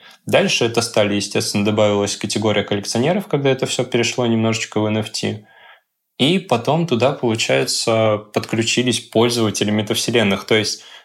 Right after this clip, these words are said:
А, наверное, мне кажется, сейчас огромное количество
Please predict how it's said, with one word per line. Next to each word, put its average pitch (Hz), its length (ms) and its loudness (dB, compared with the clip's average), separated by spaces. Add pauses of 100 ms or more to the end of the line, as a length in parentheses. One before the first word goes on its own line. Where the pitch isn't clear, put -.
А, 110 360 2
наверное, 143 460 4
мне 127 140 2
кажется, 127 400 2
сейчас 143 460 0
огромное 120 500 2
количество 110 1160 0